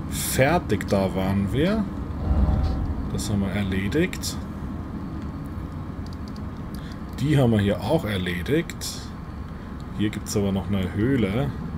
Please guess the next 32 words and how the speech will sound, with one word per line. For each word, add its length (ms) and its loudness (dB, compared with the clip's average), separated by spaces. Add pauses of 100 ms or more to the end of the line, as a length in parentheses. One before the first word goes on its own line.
(220)
Ähm, 280 -2 (3000)
markieren 280 2
wir 60 0
sie 60 -2
einfach 240 -4 (560)
so. 300 2 (800)
Das 200 -4
ist 100 -4
hier 100 -2
ungefähr. 480 2 (1900)
Ähm, 680 0 (640)
den 120 6
hier 100 8
haben 60 4
wir 60 2
auch 60 4
noch 120 4
gar 120 -2
nicht 160 -4
erledigt. 460 -6
Aber 140 8
gut, 120 12
das 80 6
sind 100 6
noch, 160 0
wir 80 0
sind 140 4
halt 140 8
auch 60 -6
kein 120 4
Nahkämpfer 500 0
und 340 -2